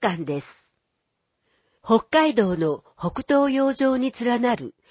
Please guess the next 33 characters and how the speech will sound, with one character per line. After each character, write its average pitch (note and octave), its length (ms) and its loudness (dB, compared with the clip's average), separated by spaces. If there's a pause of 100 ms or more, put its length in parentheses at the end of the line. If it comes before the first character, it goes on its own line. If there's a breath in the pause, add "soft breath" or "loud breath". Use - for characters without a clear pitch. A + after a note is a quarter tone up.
(260 soft breath)
歯 F3 160 -2
舞 C#4 400 4
群 B3+ 240 -2
島、 D3 420 -4 (220 soft breath)
色 - 320 0
丹 A3+ 260 -4
島、 G3+ 480 -2 (300 soft breath)
国 F#3 180 -2
後 B3 400 -4
島 A3 440 -2 (220 loud breath)
お A#3+ 140 0
よ B3 180 2
び C#3+ 280 -6 (200 soft breath)
択 C4 260 -2
捉 C4+ 260 2
島 B3+ 260 2
の A#3+ 220 2
北 A#3+ 180 0 (100)
方 C4+ 220 2
領 C4 220 0
土 E3 160 -2
は、 C#3+ 260 -6 (420 soft breath)
第 C4+ 240 2
二 A#3+ 160 0
次 F3+ 180 -4
世 G3+ 180 -4
界 B3+ 240 0
大 B3+ 240 -2
戦 F3+ 260 -2
終 G#3+ 300 -2
了 G#3+ 200 2
直 F#3 360 -6
後、 C3+ 240 -6